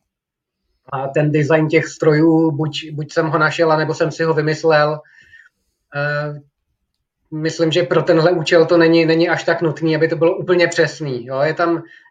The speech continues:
přesný je to, jak se to vyrábí, jak, jaký všechny ty, eh, jakýma všema fázema ta výroba musí projít, ale rozhodně to není, není, tam není, není nárok na to mít tam jako fotografickou přesnost.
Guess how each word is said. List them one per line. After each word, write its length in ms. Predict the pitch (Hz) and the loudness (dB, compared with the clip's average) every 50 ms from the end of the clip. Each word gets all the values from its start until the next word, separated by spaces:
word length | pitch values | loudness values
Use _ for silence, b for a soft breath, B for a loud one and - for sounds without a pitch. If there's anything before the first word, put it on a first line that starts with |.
| B 160 147 _ | B -20 -18 _
přesný 360 | - 196 190 196 214 214 196 | -2 -2 -2 0 -2 2 2
je 100 | 196 190 | 4 4
to, 100 | 190 190 | 6 4
jak 140 | 185 180 180 | 4 4 2
se 120 | - 185 | 0 -4
to 120 | - 165 | -4 -2
vyrábí, 520 | 143 160 170 180 180 180 180 180 180 170 160 - - | 0 2 2 4 4 4 2 2 -2 -4 -6 -6 -4
jak, 200 | 170 156 139 - | -4 -4 -4 -4
jaký 280 | 170 165 160 - 175 170 | -6 -8 -8 -8 -12 -16
všechny 360 | - - 151 - - 160 160 | -10 -10 -10 -6 -4 -6 -4
ty, 340 | 160 175 170 170 165 160 151 _ _ _ _ _ _ _ _ _ _ _ - | -2 -2 -2 -2 -2 -4 -6 _ _ _ _ _ _ _ _ _ _ _ 0
eh, 260 | 143 147 151 147 160 | 2 2 2 2 2
jakýma 420 | 165 165 - - 175 165 165 160 | 2 0 0 0 -2 0 0 0
všema 340 | 160 - - 170 165 160 160 | -2 -2 -4 -2 0 0 0
fázema 520 | 160 - 160 156 151 - 175 170 170 160 160 | 2 2 2 2 2 2 2 2 2 2 2
ta 100 | 170 165 | 0 -2
výroba 360 | 156 156 156 165 160 165 160 | -2 0 0 2 2 2 0
musí 280 | 160 156 151 - 170 | 0 -2 -6 -8 -10
projít, 440 | 151 160 147 147 143 143 147 151 147 - - _ _ _ _ _ _ _ _ _ _ - | -8 -6 -4 -2 -4 -4 -4 -6 -10 -14 -20 _ _ _ _ _ _ _ _ _ _ -10
ale 240 | 143 151 151 160 160 | -8 -4 -4 -2 -2
rozhodně 440 | 160 156 - 156 151 143 156 156 151 | -2 -4 -4 -6 -6 -4 -4 -4 -2
to 140 | - 160 | -2 -2
není, 440 | 156 151 143 147 151 151 151 151 151 | 0 0 -2 0 -2 -2 -2 -2 -4
není, 520 | 143 147 147 143 147 151 151 151 151 156 156 - _ _ _ _ _ _ _ _ _ _ _ _ _ _ _ _ _ _ _ _ _ _ _ _ | -4 -4 -6 -4 -4 -4 -2 -2 -4 -4 -8 -12 _ _ _ _ _ _ _ _ _ _ _ _ _ _ _ _ _ _ _ _ _ _ _ _
tam 160 | 165 170 175 | 0 2 4
není, 220 | 175 170 175 175 | 4 4 4 4
není 240 | 170 170 175 175 175 175 | 4 4 4 4 4 4
nárok 340 | 165 156 156 156 165 165 | 4 4 4 4 2 0
na 100 | 160 156 | 0 -2
to 120 | 147 165 156 | -2 0 -2
mít 160 | 156 156 151 | -2 -2 -4
tam 240 | - 175 156 156 156 | -4 -4 -4 -2 -4
jako 180 | 156 - 165 | -4 -4 -6
fotografickou 680 | 160 - 165 - 151 151 151 151 - 147 - - 160 143 | -6 -4 -6 -4 -2 -2 -2 -2 -2 -8 -8 -8 -10 -10
přesnost. 600 | 143 - 135 123 - 143 123 113 113 _ _ | -8 -10 -12 -12 -12 -14 -16 -16 -18 _ _